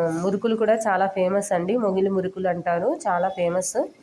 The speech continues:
మేమైతే లాస్ట్ టైమ్ వచ్చినప్పుడు తీసుకున్నాము, ఈసారి అయితే తీసుకోలేదు. ఇంకా టెంపుల్ దగ్గరికి అయితే రీచ్ అయిపోయాము. మాకైతే బైక్లో వచ్చాం కాబట్టి ఒక హాఫ్ అన్ అవర్ పట్టిందండి.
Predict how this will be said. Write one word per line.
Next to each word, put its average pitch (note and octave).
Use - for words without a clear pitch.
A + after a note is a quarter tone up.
మేమైతే G3
లాస్ట్ G#3
టైమ్ A3
వచ్చినప్పుడు G#3
తీసుకున్నాము, G3
ఈసారి F#3
అయితే F#3+
తీసుకోలేదు. F#3
ఇంకా G3+
టెంపుల్ G3
దగ్గరికి G#3
అయితే G3+
రీచ్ G#3
అయిపోయాము. G3
మాకైతే F#3
బైక్లో F3
వచ్చాం F#3+
కాబట్టి F#3
ఒక B3+
హాఫ్ F3
అన్ D3+
అవర్ F#3+
పట్టిందండి. F3+